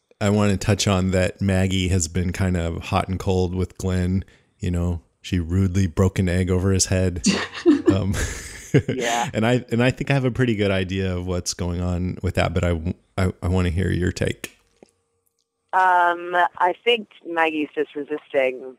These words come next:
Speaker 3: um, getting involved, but the egg thing, man, that was very well deserved. I watched that.
Speaker 1: <laughs> Yeah.
Speaker 3: It was fun. <laughs> Um, yeah, I mean, come on, dude.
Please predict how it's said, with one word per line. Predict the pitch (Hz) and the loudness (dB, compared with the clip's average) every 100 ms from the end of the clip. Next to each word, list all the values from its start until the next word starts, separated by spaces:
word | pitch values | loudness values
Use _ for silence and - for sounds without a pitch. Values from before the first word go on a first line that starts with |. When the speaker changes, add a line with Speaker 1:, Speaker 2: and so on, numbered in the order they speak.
| _ 143 | _ -6
Speaker 3:
um, | 135 131 127 123 123 127 _ _ _ _ _ _ - | -4 -4 -6 -10 -12 -16 _ _ _ _ _ _ 0
getting | 151 147 139 | 0 0 -8
involved, | 135 151 139 131 _ | -4 0 0 0 _
but | 143 135 - _ _ _ - | 0 2 0 _ _ _ -10
the | 143 | 0
egg | 156 143 - | 2 2 -2
thing, | 135 135 135 | -6 -6 -8
man, | 135 139 139 - - | -10 -10 -12 -10 -6
that | 143 | -6
was | 147 _ _ - | -6 _ _ -4
very | 160 156 | 0 2
well | 151 143 | 2 0
deserved. | 139 143 143 135 - | -2 0 0 -2 -8
I | 147 | -4
watched | 147 151 _ | 0 -2 _
that. | 143 143 - 139 | 0 0 0 0
Speaker 1:
<laughs> | 107 143 127 123 | 2 2 0 -2
Yeah. | 113 110 123 | -2 -2 -2
Speaker 3:
It | - - - | -4 -6 -6
was | - | -4
fun. | - 185 - | 0 0 -2
<laughs> | - - - 339 - 381 - 440 - 427 - - 427 381 330 247 - | -8 -6 0 0 2 -2 0 -2 0 -2 -2 0 0 2 -2 -6 0
Um, | 190 190 180 175 170 170 165 147 - _ - | 2 4 4 0 -4 -8 -4 -2 -4 _ 0
yeah, | 196 156 | 4 6
I | 156 | 4
mean, | 156 156 | 0 -6
come | 165 | 0
on, | 135 131 | 0 2
dude. | 127 127 | -2 -2